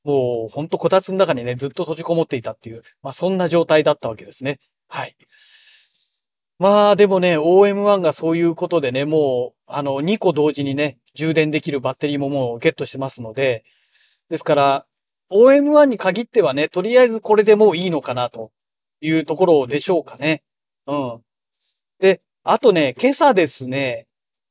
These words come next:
エスディーカード、エスディーエックスシーカードですね。えー、ユーエス、ユーエイチエスタイプツー、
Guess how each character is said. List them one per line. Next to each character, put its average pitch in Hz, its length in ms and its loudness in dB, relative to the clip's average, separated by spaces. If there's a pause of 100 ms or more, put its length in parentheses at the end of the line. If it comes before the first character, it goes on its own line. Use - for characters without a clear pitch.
(600)
エ 156 100 -6
ス 254 200 -4
デ 277 80 2
ィ 269 140 4
ー 247 40 -8
カ 240 220 2
ー - 20 4
ド、 127 240 0 (240)
エ 165 80 -6
ス 226 160 -8
デ 226 200 -2
ィ - 20 -
ー - 40 -4
エ - 40 2
ッ - 60 -16
ク 190 120 -10
ス - 60 -14
シ - 260 -8
ー - 40 -14
カ 185 160 2
ー 151 40 2
ド 127 100 -8
で 113 80 -16
す - 120 -20
ね。 147 180 -6 (160)
え 143 80 -4
ー、 - 20 -2
ユ 165 160 -2
ー - 40 2
エ 214 120 6
ス、 - 160 -18 (100)
ユ 208 300 -2
ー 233 40 -4
エ 208 160 2
イ 202 80 -6
チ 214 160 -6
エ 214 120 4
ス 196 200 -6
タ 208 200 2
イ 208 60 2
プ 208 160 -6
ツ - 180 -6
ー、 175 220 0